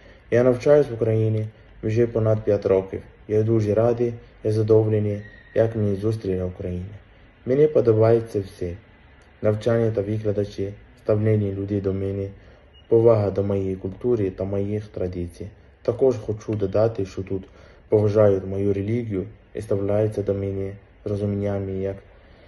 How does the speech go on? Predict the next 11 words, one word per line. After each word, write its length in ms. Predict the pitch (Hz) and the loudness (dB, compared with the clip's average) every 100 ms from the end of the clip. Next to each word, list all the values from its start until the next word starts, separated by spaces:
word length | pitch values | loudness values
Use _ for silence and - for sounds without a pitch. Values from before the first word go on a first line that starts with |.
| - - | -20 -14
звичайні 560 | 101 104 - 104 98 92 | -8 -8 -4 -2 -2 -2
люди, 320 | 87 87 - - - - - - | -4 -6 -10 -14 -20 -20 -18 0
так 220 | 117 117 | 0 2
і 40 | |
викладачі 720 | 104 113 110 104 101 - 101 98 | -2 -2 0 0 -2 -4 -8 -4
та 80 | 98 | -4
адміністрація 840 | 95 95 95 98 98 98 - 98 | -4 -6 -6 0 0 -2 -6 -6
університету. 760 | 92 92 90 - - 90 - 101 - - - | -6 -8 -10 -12 -4 -4 -4 -18 -18 -20 -20
З 60 | |
першого 500 | - 139 139 131 117 | 2 6 6 4 -2
дня 320 | 117 117 117 | 0 0 -2